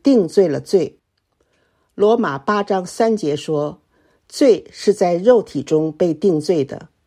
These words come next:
这是为着信徒的救赎和称义。若没有这样的死对付了罪，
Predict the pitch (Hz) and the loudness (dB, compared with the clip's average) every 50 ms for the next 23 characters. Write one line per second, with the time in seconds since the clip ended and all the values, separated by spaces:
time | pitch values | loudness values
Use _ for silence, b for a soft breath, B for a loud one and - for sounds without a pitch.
0 | _ b b b b b b b b - 254 233 - 226 214 240 247 202 190 170 | _ b b b b b b b b 2 2 4 4 4 4 4 4 4 2 0
1 | 160 - - - 240 196 165 - - 156 151 175 156 156 - 247 208 170 151 - | -2 -2 0 2 2 2 2 0 -6 -6 -2 -2 -2 -2 4 2 2 2 2 -4
2 | - 147 135 151 151 - 143 143 - - - 190 190 196 196 196 190 156 - - | -4 -2 -2 -2 -2 -4 -6 -6 -6 -8 -8 -4 -4 -4 -2 -2 -4 -6 -6 -10
3 | _ _ _ _ b b b b b b b b b b 226 254 233 214 196 170 | _ _ _ _ b b b b b b b b b b 4 4 4 4 4 -2
4 | 160 196 240 254 190 156 - 240 247 208 180 160 143 156 147 - - - - 139 | -2 0 2 2 0 0 2 2 2 4 2 2 -4 -4 -4 -6 -6 -14 -12 -12
5 | 123 - 104 104 - _ - - 220 185 185 - 190 165 147 135 - - 202 165 | -12 -12 -12 -14 -14 _ 4 4 4 4 4 0 -4 -4 -4 -6 0 0 0 0
6 | - - _ | 0 -10 _